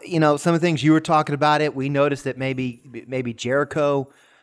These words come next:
in the Cassidy match looked a little slow. I don't know if it's, like, a storyline thing with Cody or he's just like, "Hey, I'm gonna take real life and own it and turn it into, you know, an angle instead of it being a botch and it's embarrassing that I was a little slow. Hey, I was a little slow.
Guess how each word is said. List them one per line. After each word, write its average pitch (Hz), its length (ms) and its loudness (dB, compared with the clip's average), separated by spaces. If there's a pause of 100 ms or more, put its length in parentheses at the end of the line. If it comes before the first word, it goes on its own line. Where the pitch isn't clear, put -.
in 123 200 -10
the 110 80 -10
Cassidy 135 480 -4
match 139 360 -2
looked 135 200 -6
a 135 40 -4
little 131 160 -2
slow. 131 520 0
I 123 100 -2
don't 139 100 -2
know 127 120 -2
if 120 100 -8
it's, 123 160 -10
like, 120 160 -4
a - 40 -14
storyline 139 680 -2
thing 143 160 -4
with 135 140 -4
Cody 139 360 -2
or 113 100 -6
he's 113 200 -10
just 127 160 -12
like, 117 160 -6
"Hey, 123 180 -8
I'm 110 120 -8
gonna 117 100 -8
take 113 300 -10
real 113 180 -6
life 110 300 -6
and 101 100 -12
own 110 220 -10
it 107 120 -12
and 95 160 -18
turn 110 220 -10
it 107 100 -8
into, 101 400 -10 (280)
you 127 160 -10
know, 120 160 -8
an 113 80 -10
angle 113 320 -8
instead 117 280 -8
of 113 80 -8
it 110 120 -10
being 120 180 -6
a 104 80 -10
botch 117 480 -4
and 113 80 -12
it's 113 160 -14
embarrassing 113 580 -6
that 110 120 -10
I 113 80 -2
was 110 160 -8
a - 20 -14
little 113 160 -10
slow. 151 240 -2
Hey, 151 180 0
I 104 60 -2
was 104 140 -10
a - 20 -14
little 127 160 -8
slow. 156 380 -2